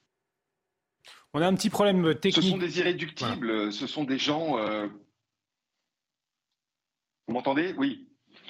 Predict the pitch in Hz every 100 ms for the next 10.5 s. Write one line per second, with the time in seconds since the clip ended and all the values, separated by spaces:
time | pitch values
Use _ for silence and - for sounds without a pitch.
0 | - - 110 135 143 151 208 151 175 139
1 | 127 156 156 165 - 262 254 135 120 147
2 | 156 143 185 170 123 - 139 120 147 156
3 | 165 139 - - 123 131 190 233 - -
4 | 120 120 175 131 - 127 - 180 165 -
5 | 131 - 175 - - - 151 - 190 135
6 | 127 110 - - - - - 202 170 147
7 | 175 240 - - _ _ - 185 214 139
8 | 135 131 131 139 131 - 147 113 - 110
9 | 123 - 101 - 156 180 214 185 156 185
10 | 165 147 220 190 101